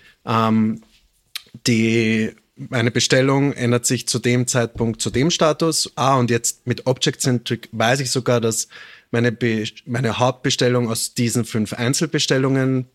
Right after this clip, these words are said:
ähm, besteht. Boah, cool. Und ich weiß, dass das, ähm, eine Woche nach Bestellung abgeholt wird.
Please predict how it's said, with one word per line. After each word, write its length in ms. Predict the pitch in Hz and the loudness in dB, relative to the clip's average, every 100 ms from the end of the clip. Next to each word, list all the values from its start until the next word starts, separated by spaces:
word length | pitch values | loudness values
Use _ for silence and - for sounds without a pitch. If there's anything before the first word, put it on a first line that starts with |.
| _ _ - | _ _ -2
ähm, 240 | 123 117 117 | 0 0 0
besteht. 540 | 127 - 123 127 127 - - - _ - | 0 2 2 2 -2 -16 -20 -20 _ -2
Boah, 280 | 160 156 131 - | 2 2 2 2
cool. 180 | 202 190 | 4 4
Und 100 | 139 | 2
ich 140 | - | 2
weiß, 300 | 127 139 - | 2 2 0
dass 220 | 139 123 | 0 0
das, 440 | 139 120 - - - | 0 0 0 -2 0
ähm, 640 | 120 120 113 113 113 110 _ - _ _ _ _ _ _ _ _ _ | 2 2 2 0 -2 -4 _ -20 _ _ _ _ _ _ _ _ _
eine 240 | 135 135 156 | 0 2 2
Woche 220 | 143 143 | 2 2
nach 240 | 123 120 | 2 0
Bestellung 420 | - 123 117 104 107 | -2 -2 0 -2 -2
abgeholt 540 | 180 - 139 127 120 | -4 -2 -2 -2 0
wird. 280 | 143 233 | -2 -2